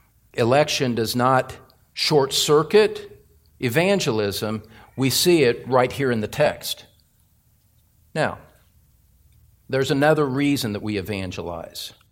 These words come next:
We've seen it flowing out of the text that we've been studying, but there's another reason that we evangelize that in its own would settle it for any Christian. If we knew nothing else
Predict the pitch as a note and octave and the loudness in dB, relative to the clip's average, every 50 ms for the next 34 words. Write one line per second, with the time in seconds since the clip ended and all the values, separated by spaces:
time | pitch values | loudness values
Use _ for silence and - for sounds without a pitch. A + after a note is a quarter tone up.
0 | _ _ _ _ _ _ _ _ _ _ _ _ _ - A2+ A2+ - - - - | _ _ _ _ _ _ _ _ _ _ _ _ _ -8 -6 -4 -2 -2 0 0
1 | D3 D3 D3+ D3 C3+ B2 B2 - - - C3+ C#3+ D3 D3 D#3 D#3 D3+ C#3+ C3+ C3 | 0 2 2 2 2 0 0 -4 -12 -6 2 4 6 8 8 6 4 2 4 4
2 | B2+ A#2+ G#2+ A2+ A2+ - - E3 E3+ E3 D#3+ - - - C3 A2 A#2 A#2 G#2+ - | 2 2 0 -4 -6 -2 2 4 4 4 2 0 -6 -4 -6 -4 -4 -4 -4 -4
3 | - A2+ A2 - - - - D#3+ E3 D#3 C3 G#2+ G#2 G#2+ G#2 A2+ B2 - D#3 C#3 | -6 -6 -4 -4 -6 -2 0 0 2 2 0 -2 -4 -4 -6 -6 -4 -2 -2 -2
4 | D3 C#3+ C3 D3 D#3+ F#3 E3+ C#3 B2 A2+ A#2+ C#3+ D3+ D#3 D#3 - A2+ G2 G2+ F2+ | -2 -2 0 2 0 2 2 0 -2 -2 -4 -4 -4 -4 -4 -4 -4 -6 -6 -6
5 | G#2+ A2 G#2 G2 F#2+ A2+ A2+ A2+ A2+ A2 - A2+ F2 F2+ E2+ F2 E2+ - - - | -6 -4 -4 -4 -4 -4 -6 -4 -6 -6 -6 -6 -6 -6 -6 -6 -8 -10 -12 -18
6 | - - - - - - - - - - B2 B2+ B2 B2+ B2 - - - - - | -20 -20 -20 -20 -20 -20 -20 -20 -10 0 2 4 4 4 4 0 -6 -16 -18 -20
7 | - - - - - - - - _ _ _ _ _ - F#3 G3+ A#3 A3 - - | -20 -20 -20 -20 -20 -20 -20 -20 _ _ _ _ _ 2 2 4 4 6 4 6
8 | G#3 G3 G3 G3 D#3 A#2 F#2+ F2 E2+ - - - - - - - - - - - | 6 6 6 6 6 4 0 -4 -8 -12 -12 -12 -12 -14 -16 -16 -18 -18 -20 -20
9 | - - - _ _ _ _ - - _ _ _ _ _ _ _ _ _ _ _ | -20 -20 -20 _ _ _ _ -20 -20 _ _ _ _ _ _ _ _ _ _ _
10 | _ _ _ - A2+ B2 A#2+ - - - - C#3+ C#3+ A#2+ G#2 G2+ F#2+ F2+ - - | _ _ _ -6 -6 -4 -2 -2 -2 2 2 4 4 4 2 0 -2 -4 -8 -8
11 | A#2 G#2+ G#2+ G#2 F#2 F#2 - - A#2 G#2+ - - F2+ F#2 F#2 - C#3 C3 C3 C3+ | -6 -4 -4 -4 -6 -8 -6 -4 -4 -4 -4 -6 -10 -12 -8 -6 -4 -2 -2 0
12 | C3 B2+ C3+ C#3+ D3+ - D#3+ D3 C3 B2 A2 E2+ - - - - - - | 0 2 2 0 0 0 -4 -4 -4 -4 -4 -4 -6 -8 -8 -8 -10 -10